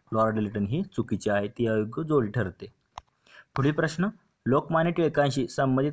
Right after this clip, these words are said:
खालील घटनांचा कालानुक्रमे रचना करा व योग्य पर्याय निवडा. तर आता इथे साराबंदी मोहीम, गणेश उत्सव, होम रूल लीग व छत्रपती शिवाजी महाराज उत्सव.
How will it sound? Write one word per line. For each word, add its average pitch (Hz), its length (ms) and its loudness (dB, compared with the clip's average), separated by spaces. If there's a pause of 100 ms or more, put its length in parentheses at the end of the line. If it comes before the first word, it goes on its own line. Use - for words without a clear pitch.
खालील 135 240 0
घटनांचा 123 420 -2
कालानुक्रमे 123 840 0
रचना 117 300 -2
करा 117 280 -2 (380)
व 117 120 4
योग्य 120 340 4
पर्याय 117 340 0 (240)
निवडा. 107 360 0 (960)
तर 127 80 2
आता 127 200 4
इथे 139 220 2
साराबंदी 135 600 2
मोहीम, 131 360 2
गणेश 117 340 0
उत्सव, 131 360 -2 (460)
होम 117 220 2
रूल 123 140 2
लीग 123 140 4
व 135 140 2 (120)
छत्रपती 120 380 -4
शिवाजी 117 460 0 (420)
महाराज 110 300 0
उत्सव. 156 320 -6